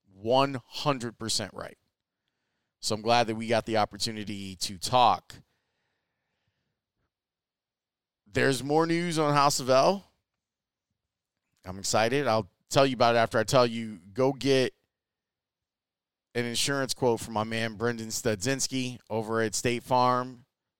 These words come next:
out in Lincoln Park, chicago S F dot com, chicago S F dot com. You get a quote from him,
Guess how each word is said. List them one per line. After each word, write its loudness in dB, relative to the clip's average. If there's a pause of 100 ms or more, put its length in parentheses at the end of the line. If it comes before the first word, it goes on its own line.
(420)
out 2
in -8
Lincoln -6
Park, 6
chicago 2
S 0
F 0
dot 2
com, 4 (380)
chicago 4
S 4 (100)
F 4 (140)
dot 4 (100)
com. 2 (2000)
You -4
get 2
a 0
quote 6
from -6
him, 0